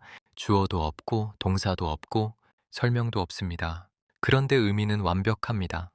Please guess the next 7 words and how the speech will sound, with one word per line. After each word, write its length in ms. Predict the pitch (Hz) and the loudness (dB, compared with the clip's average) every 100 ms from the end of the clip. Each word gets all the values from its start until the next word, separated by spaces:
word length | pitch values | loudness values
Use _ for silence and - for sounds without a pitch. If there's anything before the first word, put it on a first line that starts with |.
| _ | _
왜냐하면 720 | 95 101 104 101 98 92 95 - _ _ _ | 2 4 2 2 0 -2 -4 -10 _ _ _
전치사 500 | - 92 92 110 117 | -2 -2 0 -2 0
하나가 580 | 110 127 117 90 92 90 - - - - | 0 -2 -2 -4 -6 -10 -6 -6 -6 -2
이미 200 | 107 110 | 2 2
계시다라는 800 | - 101 - 110 104 90 85 80 - _ _ - | 0 -2 -2 -2 -2 -2 -4 -6 -14 _ _ -4
동사의 540 | 107 104 113 104 104 | 0 2 2 2 2
역할을 600 | 90 - - 90 87 95 | 0 -2 -4 0 0 -2